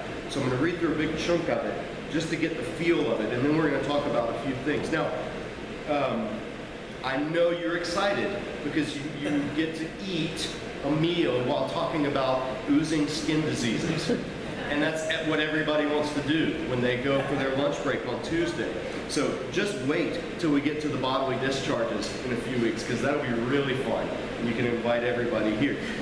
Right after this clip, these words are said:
But bear with it. If you get a little queasy, uh, take it up with God, 'cause it's in his word. Verse chapter thirteen. The Lord said to Moses and Aaron, "When anyone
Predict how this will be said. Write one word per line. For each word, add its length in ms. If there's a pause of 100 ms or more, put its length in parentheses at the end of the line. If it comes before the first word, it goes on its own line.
(120)
But 400 (500)
bear 220
with 140
it. 140 (920)
If 180
you 80
get 240
a 60 (100)
little 280 (180)
queasy, 560 (100)
uh, 280
take 120
it 80
up 100
with 140
God, 320
'cause 120
it's 160
in 80
his 180
word. 280 (640)
Verse 300
chapter 280
thirteen. 760 (880)
The 220
Lord 220
said 400
to 60
Moses 460
and 120
Aaron, 380 (420)
"When 140
anyone 520